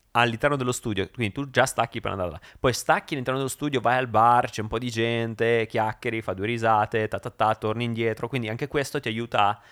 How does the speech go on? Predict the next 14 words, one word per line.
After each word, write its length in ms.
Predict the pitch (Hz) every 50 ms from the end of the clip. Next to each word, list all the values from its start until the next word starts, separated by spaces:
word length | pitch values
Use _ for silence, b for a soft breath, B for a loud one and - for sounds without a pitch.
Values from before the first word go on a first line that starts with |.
| B
staccare 400 | B - - 113 107 - 113 107
i 60 | 104 104
momenti, 580 | 101 98 98 95 90 87 101 - - 151 - b b b b b
è 60 | b
tantissimo. 680 | - 95 98 98 95 - 92 - - - 131 170 185 - b b b b b b b b
Eh, 280 | - 110 107 104 101 98
sei, 300 | 101 - - 120 113 - _
sicuramente 580 | - - - 120 - 131 127 127 135 143 127 123
la 60 | 104
produttività, 720 | - 107 101 101 - - 107 98 101 - 95 90 - 151 - _ _ _ _ _
tantissimo. 720 | - 95 87 - - - 107 - - - 120 214 226 - _ _ _ _ _ _ _ _ _ _ _ _ _ _ _ _ _ - B B B B B B
L'idea 420 | 143 139 143 147 196 214 220 - -
che 240 | - 165 156 156
comunque 800 | 156 - 143 147 156 170 180 180 170 - 175 175 175 175 165 -